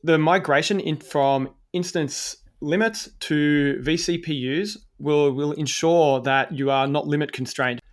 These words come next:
But again, please check the Service Quotas A P I to retrieve information about E C two limits post this date. Now, look, whilst we're talking V C P U limits and monitoring hygiene, we've launched another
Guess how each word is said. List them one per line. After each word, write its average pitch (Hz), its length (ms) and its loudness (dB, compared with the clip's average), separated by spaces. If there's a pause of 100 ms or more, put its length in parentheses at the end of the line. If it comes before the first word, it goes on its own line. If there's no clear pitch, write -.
(100)
But 170 140 4
again, 175 500 0 (360)
please 190 440 2 (140)
check 175 320 -2
the 156 100 -6
Service 165 300 0
Quotas 143 340 -2
A 143 140 -2
P 143 120 -2
I 135 120 2
to - 160 -6
retrieve 147 340 -2
information 131 560 -4
about 123 320 -2
E 143 80 -2
C 131 180 -4
two 127 200 -6
limits 127 380 -4 (260)
post 127 440 -4
this 123 220 -8
date. 117 200 -4 (540)
Now, 175 320 2
look, 190 200 -2
whilst 214 240 4
we're 240 100 2
talking 180 460 2
V 151 160 -2
C 156 100 -2
P 135 140 -4
U 131 120 0
limits 156 360 -2
and 139 200 -2
monitoring 131 440 -2
hygiene, 127 440 -4 (320)
we've 156 140 -2
launched 170 400 -2
another 151 400 0